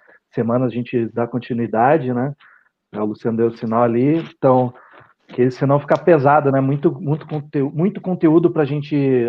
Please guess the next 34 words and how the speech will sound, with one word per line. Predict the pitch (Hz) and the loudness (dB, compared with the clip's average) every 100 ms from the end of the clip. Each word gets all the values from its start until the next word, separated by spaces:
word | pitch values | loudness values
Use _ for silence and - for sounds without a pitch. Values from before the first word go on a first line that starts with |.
| 131 | -4
assimilar, | 123 135 127 123 110 120 135 143 135 120 | -8 -6 0 4 4 6 6 4 2 0
e, | 107 107 120 131 | -2 -8 -10 -12
enfim. | 135 135 127 | -8 -6 -6
Então, | 117 - 143 156 143 - - - _ | -4 -2 0 0 -4 -14 -20 -20 _
é, | 117 120 117 113 110 110 107 101 | 0 2 4 4 2 2 0 -4
vou | 110 120 131 | 0 2 2
já | 117 135 147 | 2 2 2
deixar | 135 120 139 - 139 139 | 0 -2 -2 0 0 0
de | 127 | 0
antemão, | 135 139 127 | -4 -2 0
agradeço | 151 135 127 127 131 135 | 0 2 2 2 0 -2
a | |
participação | 120 123 120 - 127 - 131 | -2 -2 -4 -6 -10 -6 -4
de | 147 | -4
todos | - 139 156 160 190 - - - | 0 2 2 0 -4 -6 -14 -8
e | 165 175 | -2 0
deixo | 165 143 147 170 | -2 -2 -4 -2
o | 156 | -6
espaço | - 143 143 151 | -2 -2 0 -2
agora | 127 135 | 0 0
para | 139 139 139 131 | 0 -2 -2 -4
as | - | -10
considerações | 147 143 139 135 135 139 127 | -12 -8 -2 -2 -2 -4 -6
finais | 143 131 127 | -4 -2 -2
de | 135 | -4
cada | 135 143 | -4 -4
um | 139 143 | -4 -8
e | |
a | 151 | -10
gente | 165 143 180 | -12 -12 -10
encerra | 170 170 - 147 147 | -10 -10 -8 -6 -6
por | - 151 | -6 -4
aqui. | 151 - 123 - _ _ _ _ _ - | -4 -4 -6 -6 _ _ _ _ _ -4
Beleza? | 123 175 226 - | 2 2 2 -8